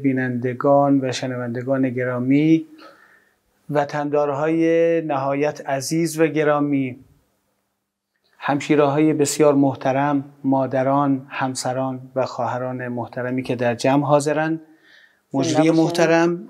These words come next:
Speaker 1: و
Speaker 2: لطف
Speaker 1: کارشناس
Speaker 2: کردین،
Speaker 1: گرامی،
Speaker 2: آقای توکلی.
Speaker 1: جناب دکتر صاحب خانم رضایی، و بسیار خوشحال هستم که این افتخار به بنده هم دادین که در جمع نورانی و ملکوتی شما حاضر باشم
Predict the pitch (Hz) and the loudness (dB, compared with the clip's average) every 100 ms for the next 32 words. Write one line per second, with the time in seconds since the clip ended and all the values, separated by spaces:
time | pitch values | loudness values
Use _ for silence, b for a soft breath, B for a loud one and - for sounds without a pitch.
0 | 175 143 143 143 143 180 123 139 156 151 | -8 0 2 2 2 2 0 2 4 4
1 | 147 147 147 151 151 156 - 156 156 135 | 4 4 4 4 4 0 -2 -6 -4 -2
2 | 135 131 139 135 127 120 135 127 135 131 | -2 0 0 0 -4 -2 -2 -2 -2 -2
3 | - 131 127 127 131 127 135 147 175 175 | -2 -4 -2 -2 0 2 4 6 4 2
4 | B B B B B B 151 147 147 143 | B B B B B B -2 2 4 4
5 | 143 147 143 160 156 151 143 156 156 165 | 4 2 2 2 2 0 0 0 -2 -2
6 | 160 - 165 156 160 156 151 139 127 - | -4 -2 -2 -2 -2 -2 -2 -4 -4 -6
7 | - 143 135 127 123 120 131 120 117 139 | -2 0 0 -2 -2 -2 -2 -2 -2 0
8 | 147 160 156 147 170 165 160 156 _ _ | 4 4 2 -2 0 0 0 -6 _ _
9 | _ _ _ _ _ _ _ _ _ _ | _ _ _ _ _ _ _ _ _ _
10 | _ 139 135 127 127 143 156 165 151 151 | _ -2 0 0 0 0 0 0 2 4
11 | 156 147 143 139 139 139 135 151 180 180 | 2 2 0 2 2 2 2 4 4 4
12 | 160 147 139 135 - 135 - 160 151 156 | 4 4 2 0 0 -4 0 0 2 0
13 | 143 135 127 139 127 123 151 160 151 175 | 0 0 -2 -8 -6 0 0 2 0 0
14 | 175 175 | 0 0